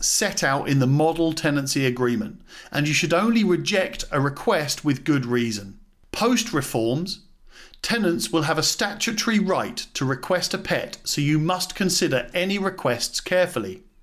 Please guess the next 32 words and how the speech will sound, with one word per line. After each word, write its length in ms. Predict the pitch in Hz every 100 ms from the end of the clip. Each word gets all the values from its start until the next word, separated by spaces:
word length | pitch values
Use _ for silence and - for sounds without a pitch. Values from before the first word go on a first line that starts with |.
| _ -
You 120 | 156
should 180 | 139 196
only 260 | 202 240 240
reject 680 | 214 214 190 120 - - -
any 240 | 170 214 208
request 580 | 190 - 156 120 -
with 180 | 139 131
good 220 | - 175
reason. 540 | 143 147 143 107 110 - - - _
If 160 | 165 -
you 100 | 175
are 120 | 156
worried 340 | 170 208 254
about 300 | 220 185 147
damage 400 | 170 170 175 175
to 100 | -
the 100 | 170
property 520 | 143 160 143 - 139 -
as 140 | 131
a 60 | 131
result 420 | 131 131 170 175
of 80 | 160
any 200 | 147 131
pet, 440 | - 175 - -
you 180 | 160 139
will 100 | 147
be 180 | 139 135
allowed 600 | 120 160 196 208 208 -
to 80 | 147
request 500 | 139 - 214 214 -
your 120 | 143
tenant 420 | - 139 131